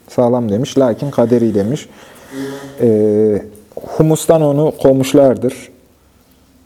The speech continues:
e, ve evini yakmışlardır diye de onu da zikrediyor El-Kaşif'te. Tezkiretül Huffaz'da da zikretmiş hafızların arasında. Evet.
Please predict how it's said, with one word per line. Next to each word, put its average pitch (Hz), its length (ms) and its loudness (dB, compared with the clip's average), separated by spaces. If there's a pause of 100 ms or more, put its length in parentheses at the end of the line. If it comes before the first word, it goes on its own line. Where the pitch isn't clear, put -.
(540)
e, 117 160 4
ve 131 80 4
evini 131 400 0
yakmışlardır 110 840 0
diye 110 220 2
de 131 100 0
onu 117 260 -2
da 123 80 6
zikrediyor 104 520 0
El-Kaşif'te. 95 680 -2 (1300)
Tezkiretül 104 480 -2
Huffaz'da 98 580 -2
da 127 80 2
zikretmiş 101 560 -6
hafızların 92 580 -8 (580)
arasında. - 460 -12 (3250)
Evet. - 440 -8